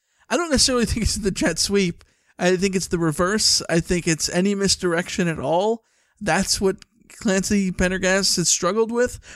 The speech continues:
The, the good thing, though, was I thought last year they were really good against reverses. So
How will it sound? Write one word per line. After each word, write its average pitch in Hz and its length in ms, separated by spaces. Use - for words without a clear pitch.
The, 196 120
the 175 340
good 247 180
thing, 247 260
though, 151 220
was 165 220
I 180 100
thought - 280
last - 320
year 190 100
they 214 100
were 226 120
really 262 220
good 403 160
against 233 300
reverses. 156 460
So 160 380